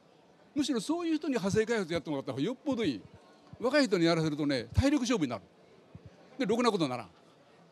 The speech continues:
で、それほど難しいんですよ。それともう一つは、製造ラインと同じ発想なんですよ。特に厄介なのは、工場を持ってる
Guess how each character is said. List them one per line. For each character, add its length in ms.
で、 80
そ 120
れ 80
ほ 80
ど 60
難 120
し 60
い 40
ん 40
で 80
す 80
よ。 80
そ 80
れ 60
と 100
も 100
う 40
一 120
つ 80
は、 80
製 240
造 180
ラ 140
イ 60
ン 80
と 120
同 160
じ 60
発 220
想 100
な 140
ん 60
で 60
す 60
よ。 100
特 240
に 200
厄 180
介 160
な 100
の 80
は、 100
工 320
場 220
を 60
持 100
っ 40
て 140
る 200